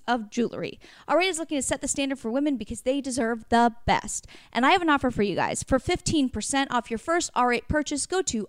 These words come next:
R eight New York dot com slash be here and use promo code be here. All right, that's fifteen percent off your first R eight purchase. Go to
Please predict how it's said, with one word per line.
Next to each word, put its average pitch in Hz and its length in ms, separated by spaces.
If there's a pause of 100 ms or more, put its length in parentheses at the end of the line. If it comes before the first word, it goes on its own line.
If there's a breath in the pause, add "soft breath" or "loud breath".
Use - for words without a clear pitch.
R 311 240
eight 247 160
New 220 160
York 233 380
dot 262 200
com 262 280
slash 165 400
be 269 180
here 262 220
and 233 160
use 370 160
promo 254 320
code 254 240 (100)
be 190 160
here. 185 260 (580 loud breath)
All 233 80
right, 196 160
that's 170 200
fifteen 330 320
percent 311 260
off 285 120
your 220 80
first 294 360
R 247 220
eight - 160
purchase. 202 380
Go 269 160
to 196 340